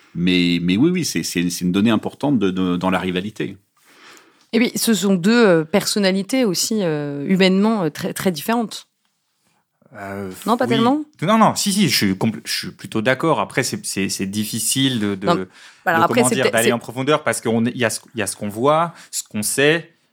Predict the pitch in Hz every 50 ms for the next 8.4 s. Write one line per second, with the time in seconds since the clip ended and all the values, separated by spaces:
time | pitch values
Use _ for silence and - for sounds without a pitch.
0 | _ _ - - 101 98 98 - - 107 - - - 113 110 120 123 123 123 117
1 | 110 104 - 107 107 101 101 98 101 98 98 98 98 95 95 92 95 95 92 90
2 | 98 95 92 95 95 92 98 98 95 110 101 98 98 98 98 101 104 110 117 131
3 | 143 156 160 165 165 151 123 104 107 113 104 107 101 - - - - - 117 -
4 | 139 147 139 - - - 123 120 117 110 - - _ _ _ - _ _ _ _
5 | _ _ _ - 135 117 113 120 117 147 147 151 151 - - - - 202 185 -
6 | - - 170 160 156 - 165 170 170 165 - - 151 147 143 143 - 170 165 160
7 | - 117 113 - - 123 120 - 135 135 131 117 110 101 95 95 95 95 - -
8 | 107 98 98 95 95 92 92 92